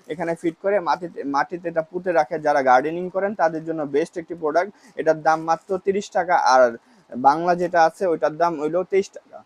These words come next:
এছাড়া মোবাইল হোল্ডার আছে, এই মোবাইল হোল্ডারগুলো আমাদের কা-, কাছে পাবেন, এগুলো হলো পঁচিশ টাকা, কান হোল্ডার এগুলো পঁচিশ টাকা, আর ডাবল ফোন হোল্ডার হলো, এগুলো আমাদের কাছে পাবেন পঁয়তাল্লিশ টাকা।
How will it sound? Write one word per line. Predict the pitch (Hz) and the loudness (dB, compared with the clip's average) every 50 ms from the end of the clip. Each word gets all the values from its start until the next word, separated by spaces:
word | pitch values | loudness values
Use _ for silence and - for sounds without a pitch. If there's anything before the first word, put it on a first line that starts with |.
| _ - | _ -4
এছাড়া | - 156 160 - 220 202 202 | -2 -2 0 2 4 4 4
মোবাইল | 190 170 151 156 160 180 190 196 190 | 4 4 2 2 4 4 4 4 4
হোল্ডার | 190 175 165 160 160 151 | 2 0 2 4 4 4
আছে, | 151 160 - - 180 190 208 196 - _ 233 185 - | 4 2 2 0 0 0 0 -2 -4 _ -20 -12 -4
এই | - 165 | -2 -2
মোবাইল | 160 156 151 151 165 165 165 170 | 0 0 0 2 2 0 2 0
হোল্ডারগুলো | 170 165 175 175 170 170 170 175 | 0 0 2 2 2 2 2 2
আমাদের | 170 170 165 165 160 160 | 2 2 2 2 2 2
কা-, | 165 156 165 165 - 151 | 2 0 0 -2 -2 0
কাছে | 156 151 - - 170 | 0 0 0 -2 -2
পাবেন, | 160 156 156 165 175 170 | 0 0 2 2 0 -2
এগুলো | 156 147 156 160 165 | -4 -4 -2 -2 -2
হলো | 160 160 - | -2 -4 -4
পঁচিশ | - 185 185 202 196 - | -6 -6 -6 -6 -8 -6
টাকা, | - - 156 139 139 | -4 -2 0 0 0
কান | 143 - 147 143 156 | -2 -2 -4 -8 -8
হোল্ডার | 175 175 151 147 147 147 151 | -8 -6 -4 -2 0 0 0
এগুলো | 151 147 156 156 156 | 0 0 -2 -4 -4
পঁচিশ | - 180 180 180 185 180 - | -4 -4 -4 -4 -4 -6 -6
টাকা, | - 160 147 147 | -8 -2 2 2
আর | 139 135 | 2 4
ডাবল | 131 135 139 147 160 160 | 4 4 4 4 2 0
ফোন | - - 170 160 160 | -4 -6 -10 -10 -8
হোল্ডার | 160 165 165 160 160 165 160 | -6 -4 -4 0 0 0 0
হলো, | 165 170 170 175 165 | 0 0 0 0 0
এগুলো | 147 147 151 156 151 | 0 -2 -2 -2 -2
আমাদের | 151 156 156 156 156 | -2 -2 -2 -4 -4
কাছে | 156 160 - 190 | -6 -8 -8 -6
পাবেন | 170 160 160 170 175 | -4 -4 -4 -4 -6
পঁয়তাল্লিশ | 175 - 190 185 190 - 180 165 147 139 - - | -6 -4 -4 -4 -2 -4 -6 -6 -6 -8 -10 -12
টাকা। | 110 101 - - | -14 -14 -14 -16